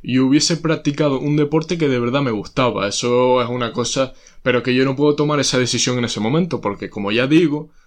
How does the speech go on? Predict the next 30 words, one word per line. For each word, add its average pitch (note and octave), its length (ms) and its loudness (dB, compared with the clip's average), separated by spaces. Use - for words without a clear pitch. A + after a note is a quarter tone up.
a A2 80 -4
lo A2 80 -4
mejor C3+ 200 0
los F3+ 120 4
niños F3+ 200 2
de D#3 80 2
ahora F3+ 220 2
sí, A#2 240 -2
los G#2+ 160 -4
niños C#3+ 200 -2
de C#3+ 40 2
ahora D3 220 2
pueden D3 220 0
decir, A#2+ 280 -4
"Pues G#2 160 -14
puedo D#3 160 0
hacer E3 200 -2
algo D3+ 180 0
en D3 100 -2
el B2+ 60 -4
gimnasio", C3 500 -2
tal. C#3+ 220 -2
En A#2 220 0
mi B2 100 0
momento, D3 600 0
era D#3+ 380 2
de C3+ 260 2
locos D3+ 520 4
meterse D3 500 -2
con, C#3 640 -4